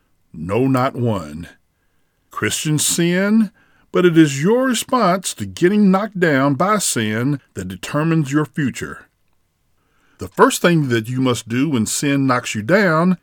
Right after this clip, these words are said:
is not to wallow in sin.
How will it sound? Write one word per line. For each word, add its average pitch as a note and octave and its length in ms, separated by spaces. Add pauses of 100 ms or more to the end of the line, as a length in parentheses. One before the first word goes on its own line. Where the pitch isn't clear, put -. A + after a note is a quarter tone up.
(340)
is E3 240
not A3 300
to B3+ 100
wallow A#3+ 460
in A#2+ 160
sin. F#2 640